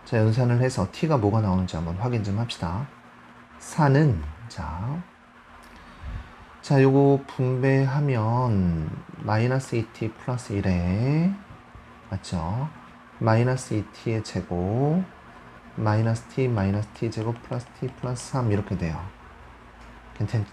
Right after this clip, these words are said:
괜찮죠? 자, 이렇게 하면 이쪽으로 넘기면 T 제곱이 되고요. 괜찮습니까? 예, 그리고요. 요 마이너스 T 플러스 T 없애고요. 요거 넘기면 플러스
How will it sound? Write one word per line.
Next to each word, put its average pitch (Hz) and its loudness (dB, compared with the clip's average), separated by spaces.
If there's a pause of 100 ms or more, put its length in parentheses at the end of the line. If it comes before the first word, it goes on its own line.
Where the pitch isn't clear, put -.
괜찮죠? 104 -2 (480)
자, - 2
이렇게 123 2
하면 123 2
이쪽으로 107 2
넘기면 101 0
T 131 -4
제곱이 104 0
되고요. 92 0 (760)
괜찮습니까? 107 -2 (680)
예, 101 0
그리고요. 104 0
요 104 0
마이너스 113 2
T - -8
플러스 - -6
T - -6
없애고요. 101 -2
요거 107 0
넘기면 92 0
플러스 135 -6